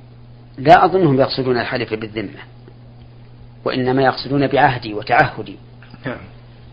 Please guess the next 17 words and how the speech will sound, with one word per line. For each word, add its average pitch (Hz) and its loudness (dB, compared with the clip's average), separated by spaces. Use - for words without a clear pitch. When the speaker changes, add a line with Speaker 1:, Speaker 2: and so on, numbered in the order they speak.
Speaker 1:
وقد - -2
قال 147 8
النبي 127 2
صلى 117 -4
الله 120 4
عليه 127 4
وعلى 120 0
آله 117 -2
وسلم: 120 -4
"إنما 123 2
الأعمال 120 2
بالنيات 123 2
وإنما 127 0
لكل 117 -4
امرئ 123 -4
ما 135 6
نوى". 98 -6